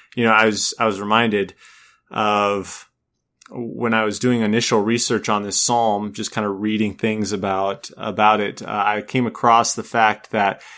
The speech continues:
David Livingstone, who was perhaps best known for his exploration of the continent of Africa, uh, he read Psalm one twenty-one with his family before he embarked on the journey.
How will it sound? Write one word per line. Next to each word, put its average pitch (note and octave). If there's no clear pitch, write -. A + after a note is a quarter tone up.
David B2+
Livingstone, A2
who G#2+
was G2+
perhaps -
best B2
known G#2
for A2
his G2+
exploration A2
of G2
the G2+
continent G#2
of F#2+
Africa, G#2
uh, G#2+
he C3+
read A#2
Psalm A#2
one A2
twenty-one A2
with G#2
his A2
family A2+
before G#2
he G#2
embarked G#2
on F#2+
the F#2+
journey. G2+